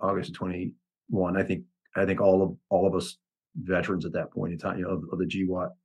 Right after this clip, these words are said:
ha-, have some sort of resonance, or that resonates in some, some ways. I, I kind of look at,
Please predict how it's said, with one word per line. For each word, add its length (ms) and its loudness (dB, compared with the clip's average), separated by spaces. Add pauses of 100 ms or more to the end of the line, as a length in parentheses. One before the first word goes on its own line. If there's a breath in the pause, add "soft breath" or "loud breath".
ha-, 200 -10 (200)
have 320 -4
some 160 -4
sort 260 -4
of 140 -4 (1400)
resonance, 680 2 (140)
or 120 6
that 100 10
resonates 500 4
in 60 2
some, 400 2
some 240 2
ways. 320 6
I, 220 4
I 40 4
kind 200 8
of 100 6
look 240 6
at, 200 8